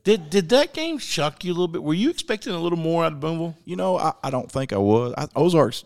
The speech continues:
Speaker 2: you know, traditionally a
Speaker 1: Mm-hmm.
Speaker 2: good, good ball club. Boonville played up a classification.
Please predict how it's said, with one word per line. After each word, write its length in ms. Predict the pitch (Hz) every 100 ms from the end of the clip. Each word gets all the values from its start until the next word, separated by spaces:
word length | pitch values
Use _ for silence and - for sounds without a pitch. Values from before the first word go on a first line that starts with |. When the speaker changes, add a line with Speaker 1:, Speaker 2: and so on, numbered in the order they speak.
| _
Speaker 2:
you 140 | 120 120
know, 100 | 92
traditionally 580 | - 98 117 - 113
a 60 | 92
Speaker 1:
Mm-hmm. 100 | 180
Speaker 2:
good, 300 | 107 101 101
good 160 | 113 110
ball 200 | 107 110
club. 420 | - 117 113 107 - - _ -
Boonville 340 | 104 113 110
played 300 | 107 113 110
up 240 | - 104 117
a 40 |
classification. 920 | - 113 107 - - 110 101 101 98